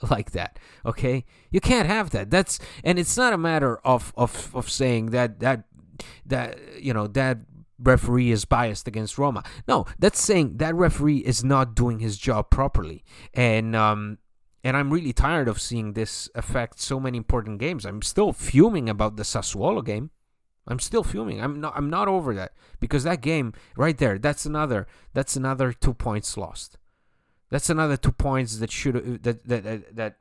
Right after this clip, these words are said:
were gone, that are not there. That should have been a three-point game, okay? That should have been a win,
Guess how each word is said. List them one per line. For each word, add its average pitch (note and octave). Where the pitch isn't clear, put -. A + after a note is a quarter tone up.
were G#2
gone, D#3
that G2+
are F#2+
not B2
there. G#2+
That C3
should C3
have G#2+
been A2
a G2+
three-point G2+
game, G2+
okay? A2+
That A#2
should -
have A2
been G#2
a G2+
win, F#2+